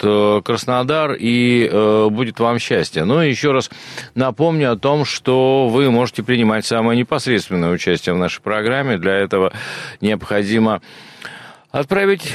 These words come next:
э, WhatsApp-сообщение на номер девятьсот шестьдесят один пятьсот девяносто семьдесят девяносто. Ну и еще раз напомню, что меня зовут Алексей Шулепов, и это программа «Краеугольник». Мы начинаем,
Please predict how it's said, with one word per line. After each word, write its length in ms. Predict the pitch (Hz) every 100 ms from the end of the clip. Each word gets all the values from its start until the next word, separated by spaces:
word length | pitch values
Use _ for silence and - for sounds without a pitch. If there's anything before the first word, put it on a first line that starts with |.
| 113
э, 40 |
WhatsApp-сообщение 1000 | 147 151 180 - 185 147 165 139 170 175 156
на 140 | 135
номер 240 | 156 143
девятьсот 380 | 120 123 120 147
шестьдесят 440 | 123 120 117 127 123
один 240 | 135 156
пятьсот 340 | - - 120 104
девяносто 440 | 110 135 135 110
семьдесят 480 | 113 110 101 - 101
девяносто. 680 | 101 104 123 143 - 107 104
Ну 240 | 113 131
и 60 | 107
еще 200 | - 113
раз 160 | 92
напомню, 380 | 98 85 104 92
что 140 | -
меня 200 | 92 90
зовут 260 | 85 87 82
Алексей 300 | 85 85 90
Шулепов, 460 | - 98 104 - 90
и 300 | 92 - 98
это 400 | 107 - 107 95
программа 680 | 95 98 95 104 101 98
«Краеугольник». 840 | 87 98 101 98 98 110 110 101 92
Мы 220 | 104 104
начинаем, 840 | 95 104 - 110 117 120 113